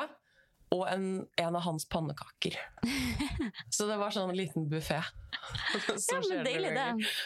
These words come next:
Speaker 1: Ja.
Speaker 2: Tapas til frokost.
Speaker 1: Ja, det ble bare noe å kaste i seg nå.
Speaker 2: Ja.
Speaker 1: Ja.
Speaker 2: Så du har trent før du kom hit.
Speaker 1: Ja.
Speaker 2: Det er ikke verst.
Speaker 1: Vi møttes ett, da. Så. <laughs>
Speaker 2: Ja da. Men, eh, uansett, all ære til deg som, eh, er høygravid og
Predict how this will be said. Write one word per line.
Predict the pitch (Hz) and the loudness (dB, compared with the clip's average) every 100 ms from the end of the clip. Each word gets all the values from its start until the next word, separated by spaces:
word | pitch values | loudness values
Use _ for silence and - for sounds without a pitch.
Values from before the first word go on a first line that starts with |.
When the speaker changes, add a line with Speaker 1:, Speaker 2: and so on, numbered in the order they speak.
| - | -2
Speaker 1:
Ja. | - 190 | 0 2
Speaker 2:
Tapas | 277 349 208 196 | 0 0 -2 0
til | 208 | 0
frokost. | 196 254 226 190 | 0 0 2 2
Speaker 1:
Ja, | 226 226 | 2 0
det | 214 226 | 0 0
ble | 208 202 | 2 2
bare | 196 185 | 2 2
noe | 175 170 165 | 2 0 0
å | 175 | 0
kaste | 196 185 - | 0 0 0
i | 156 | 0
seg | - 139 | 2 2
nå. | 160 | 2
Speaker 2:
Ja. | 220 - - | 2 -2 0
Speaker 1:
Ja. | - - - | -2 -2 -6
Speaker 2:
Så | - 170 | -2 2
du | 180 | 2
har | 254 | 2
trent | 220 247 | 0 0
før | - 180 | 2 0
du | 143 | 2
kom | 156 147 | 2 2
hit. | 180 214 147 - - | 2 0 -2 -6 -8
Speaker 1:
Ja. | - 156 | 0 2
Speaker 2:
Det | 233 | 2
er | 254 - | 2 0
ikke | - - | 0 2
verst. | 156 170 - - - | 2 0 -2 -4 -2
Speaker 1:
Vi | 156 170 | 0 2
møttes | 175 165 - - | 0 0 -2 0
ett, | 170 - - | -2 -4 0
da. | - - - | 0 0 -6
Så. | - - - | -2 0 2
<laughs> | 339 - 381 - | 2 2 0 0
Speaker 2:
Ja | 359 - 302 | 0 2 2
da. | - - 190 185 - | 2 2 0 0 0
Men, | 220 190 196 | 2 2 2
eh, | 175 175 180 | 4 4 2
uansett, | 180 247 269 - 247 254 - - - 247 196 196 175 170 | 2 2 2 2 0 0 -6 -8 -6 -2 -2 -2 -2 4
all | - 254 | 4 4
ære | 180 208 240 | 2 2 2
til | 165 | 2
deg | 196 190 | 2 0
som, | 151 156 160 | 0 2 2
eh, | 165 165 165 | 2 2 2
er | - 190 | 2 2
høygravid | 180 202 220 208 185 - | 2 2 0 0 0 0
og | 160 156 151 156 156 - | 2 2 2 0 -2 -8